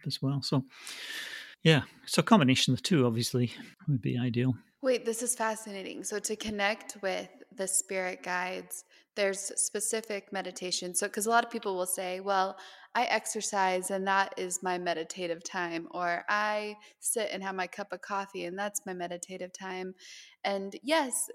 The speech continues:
Speaker 2: that's in a sense meditative, but I do feel, I feel, like, a deeper connection in a sense when I actually meditate the proper form of meditation.
Speaker 1: I, I agree. Like, you know, really,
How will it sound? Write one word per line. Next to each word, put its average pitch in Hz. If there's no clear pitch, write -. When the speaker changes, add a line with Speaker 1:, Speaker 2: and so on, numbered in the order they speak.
Speaker 2:
that's 214
in 214
a 202
sense 190
meditative, 185
but 185
I 180
do 202
feel, 185
I 220
feel, 190
like, -
a 185
deeper 180
connection 185
in 170
a 185
sense 180
when 180
I 170
actually 175
meditate 175
the 185
proper 180
form 180
of 170
meditation. 185
Speaker 1:
I, 156
I 160
agree. 131
Like, 123
you 151
know, 135
really, 135